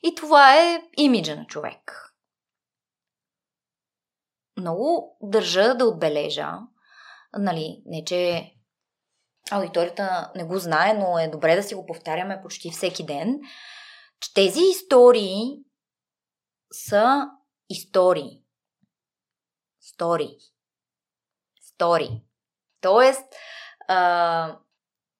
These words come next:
първо, това, което виждате,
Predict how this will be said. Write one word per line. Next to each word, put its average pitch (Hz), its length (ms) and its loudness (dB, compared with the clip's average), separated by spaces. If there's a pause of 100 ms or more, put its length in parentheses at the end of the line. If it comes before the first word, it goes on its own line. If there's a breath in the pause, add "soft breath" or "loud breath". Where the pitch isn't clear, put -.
(720)
първо, 254 600 -2 (760)
това, 214 180 2
което 233 320 -2
виждате, 214 840 -2